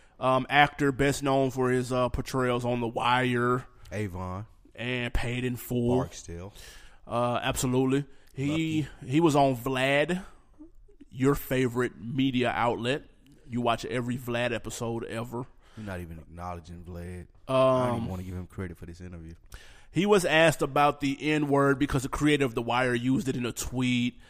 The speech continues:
Speaker 1: And he made some interesting comments about, uh, this new generation of rappers and their views on it.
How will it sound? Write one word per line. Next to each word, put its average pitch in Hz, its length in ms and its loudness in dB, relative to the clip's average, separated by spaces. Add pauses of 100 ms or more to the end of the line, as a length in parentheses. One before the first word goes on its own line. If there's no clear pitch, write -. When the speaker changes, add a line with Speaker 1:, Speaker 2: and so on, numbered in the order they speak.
(300)
Speaker 1:
And 139 240 0
he 208 60 6
made 262 180 4
some 208 120 0
interesting 180 360 2
comments 151 500 2
about, 131 560 2 (160)
uh, 127 300 -2
this 131 160 -6
new 151 160 8
generation 139 460 4
of 120 100 -2
rappers 131 420 4
and 120 500 -4
their 123 320 0
views 131 520 2
on 113 280 -4
it. 117 120 -6